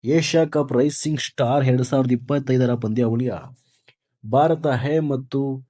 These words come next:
ಯು ಎನ್ ನಡುವಿನ ಪಂದ್ಯದಲ್ಲಿ ಹದಿನೇಳು ಎಸೆತಗಳಲ್ಲಿ ಅರ್ಧಶತಕ ಪೂರೈಸಿದರು. ನಂತರ ಮೂವತ್ತೆರಡು ಎಸೆತಗಳಲ್ಲಿ ಶತಕ ಗಳಿಸಿದರು. ಒಟ್ಟು ನೂರ ನಲವತ್ನಾಲ್ಕು ರನ್ಗಳನ್ನು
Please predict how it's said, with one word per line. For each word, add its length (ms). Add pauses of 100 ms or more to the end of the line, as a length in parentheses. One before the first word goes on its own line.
(100)
ಯು 260
ಎನ್ 480
ನಡುವಿನ 360
ಪಂದ್ಯದಲ್ಲಿ 760 (500)
ಹದಿನೇಳು 480
ಎಸೆತಗಳಲ್ಲಿ 680
ಅರ್ಧಶತಕ 560
ಪೂರೈಸಿದರು. 840 (840)
ನಂತರ 440
ಮೂವತ್ತೆರಡು 680
ಎಸೆತಗಳಲ್ಲಿ 760
ಶತಕ 400
ಗಳಿಸಿದರು. 680 (500)
ಒಟ್ಟು 400
ನೂರ 340
ನಲವತ್ನಾಲ್ಕು 760
ರನ್ಗಳನ್ನು 720